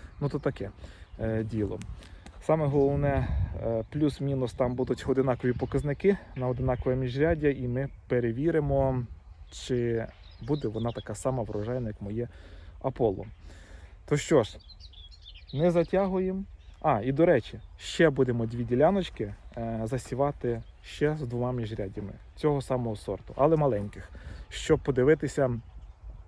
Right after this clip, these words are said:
наскільки, е, буде якась різниця чи не різниця, чи буде вона галужитися, не буде вона галужитися. Коротше,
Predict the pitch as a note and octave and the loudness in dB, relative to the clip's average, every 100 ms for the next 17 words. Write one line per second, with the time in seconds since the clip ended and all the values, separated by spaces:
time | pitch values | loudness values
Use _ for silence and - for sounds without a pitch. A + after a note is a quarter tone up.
0 | - B2+ B2+ - E3 F3+ - C#3+ B2 - | -8 -2 -2 0 0 0 2 0 0 -8
1 | - A2+ A2 G#2+ A2 A2 A2 A2 A2 C3+ | -10 -6 -6 -6 -8 -8 -8 -8 -4 0
2 | C#3+ B2+ - - - - - - - B2 | 2 2 0 -14 -18 -18 -18 -14 -8 0
3 | D3+ C3 - - C3 D3+ C#3 - A#2 - | 2 0 -2 -2 4 4 4 2 0 0
4 | B2+ B2+ B2 A#2 A#2 - B2 E3 D3 C3 | 2 2 2 0 -2 -2 4 6 6 4
5 | A#2+ A#2 B2 A2+ G#2 - G#2+ C#3+ D#3+ C3+ | 2 2 2 2 -2 -4 -2 2 4 4
6 | B2 A2 A#2 A#2+ G#2 G#2 - - - - | 4 0 0 0 -2 -6 -12 -16 -18 -16
7 | - C3+ C3+ - A#2+ | -2 2 2 2 -4